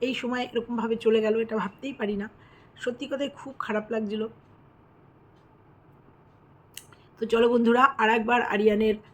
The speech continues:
আত্মার শান্তি কামনা করে ভিডিওটা এখানেই শেষ করছি। ও যেখানেই থাকুক,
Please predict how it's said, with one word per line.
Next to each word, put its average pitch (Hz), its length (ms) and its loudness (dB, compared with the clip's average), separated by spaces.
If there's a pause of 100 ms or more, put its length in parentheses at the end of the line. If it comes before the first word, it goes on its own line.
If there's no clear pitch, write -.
(140)
আত্মার 220 300 -2
শান্তি 208 320 -4
কামনা 220 320 2
করে 220 260 0 (440)
ভিডিওটা 220 280 0
এখানেই 214 260 -2
শেষ 208 260 -6
করছি। 214 300 -6
ও 214 60 2
যেখানেই 240 380 -2
থাকুক, 226 300 -6